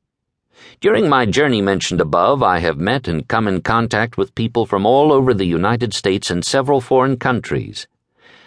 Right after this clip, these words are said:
I am continually amazed at how these people from different religious, nationality, age, gender, economic, and geographical backgrounds still love and respect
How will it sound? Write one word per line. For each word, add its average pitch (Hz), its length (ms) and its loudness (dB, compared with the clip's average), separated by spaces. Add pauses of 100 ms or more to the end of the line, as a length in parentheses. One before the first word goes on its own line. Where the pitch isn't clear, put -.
I 127 160 0
am 123 140 0
continually 170 680 2
amazed 95 480 0
at 82 80 0
how 98 160 2
these 104 260 -2
people 139 380 0
from 95 240 -2
different 123 400 -2
religious, 120 800 0
nationality, 120 960 0
age, 110 540 0 (360)
gender, 120 580 2
economic, 117 680 0
and 90 160 -2
geographical 117 760 0
backgrounds 90 760 0 (400)
still 170 420 2
love 147 360 4
and 156 180 2
respect 135 640 0